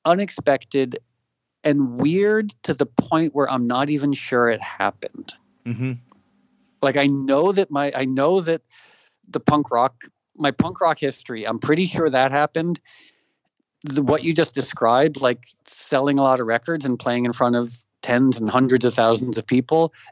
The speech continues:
Speaker 1: it's altogether possible that didn't really happen because it, it shouldn't have, and it doesn't make sense. And it was just, yeah, it was just so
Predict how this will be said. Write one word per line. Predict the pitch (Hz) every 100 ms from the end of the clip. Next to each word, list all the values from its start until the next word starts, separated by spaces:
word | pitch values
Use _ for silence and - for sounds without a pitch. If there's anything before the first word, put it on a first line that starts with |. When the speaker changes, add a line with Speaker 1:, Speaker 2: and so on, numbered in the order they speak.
| -
Speaker 1:
it's | 143 -
altogether | - 160 185 180 170 170
possible | - 160 - 127
that | 110 123 120
didn't | 127 113 113
really | 107 101 98
happen | 90 90 - - _ _ _ _ - _
because | - - 143 131 - _ _
it, | 156 151
it | 160 -
shouldn't | 160 - 147 185 185
have, | 151 175 180 180 - _ - _ -
and | 131
it | 127
doesn't | 127 147 190
make | 156 156 -
sense. | 143 139 135 - - - _ _ _ -
And | 131 127 123 120 120 117 120 113 _ _ _ _ _ _ _ _ 165 - - -
it | 151
was | 135 113
just, | 139 131 123 - - _ _ _ _ _ _ _ _ -
yeah, | 147
it | 107
was | 139
just | 131 -
so | - - - - 156 151 156 156 151